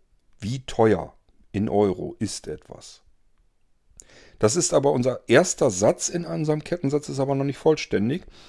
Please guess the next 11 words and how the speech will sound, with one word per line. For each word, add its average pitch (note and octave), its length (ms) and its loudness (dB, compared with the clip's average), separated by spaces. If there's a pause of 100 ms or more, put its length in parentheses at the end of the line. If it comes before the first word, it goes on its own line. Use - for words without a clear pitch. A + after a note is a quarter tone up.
(220)
sondern B2+ 540 4 (120)
wir B2+ 100 2
müssen C3+ 260 0
noch C3 140 0
mehr. C3+ 400 2 (920)
Wir G#2+ 200 0
wollen A2 280 6
wissen, F3 400 0 (440)
wie B2 200 -4
viel F#3 360 -2
Euro C#3+ 640 6